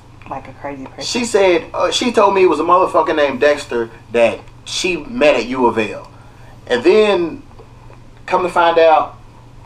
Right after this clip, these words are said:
Speaker 2: there was some motherfucker around named Dexter, whatever, but I think I forgot his last name or whatever, but yeah.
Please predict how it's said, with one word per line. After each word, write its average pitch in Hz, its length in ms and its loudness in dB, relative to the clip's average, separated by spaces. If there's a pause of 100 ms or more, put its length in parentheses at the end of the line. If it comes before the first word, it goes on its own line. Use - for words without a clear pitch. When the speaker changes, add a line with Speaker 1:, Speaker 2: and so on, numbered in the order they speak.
(260)
Speaker 2:
there 131 140 2
was 185 200 4
some 165 140 -2
motherfucker 156 440 0
around 127 340 0
named 117 180 -4
Dexter, 113 340 -2
whatever, 101 360 -4
but 113 360 0 (240)
I 123 160 2
think 160 160 -2
I 143 80 2
forgot 127 320 0
his 113 120 -10
last 113 360 0
name 104 380 -8
or - 160 -8
whatever, 98 420 -6
but 92 320 -8 (760)
yeah. 120 480 0